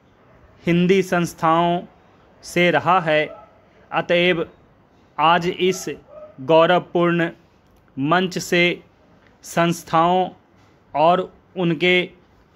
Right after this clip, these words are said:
इर्द गिर्द की बातों पर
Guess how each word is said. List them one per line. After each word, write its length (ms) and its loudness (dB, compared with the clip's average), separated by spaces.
इर्द 280 0
गिर्द 380 0
की 420 -2
बातों 560 0
पर 400 0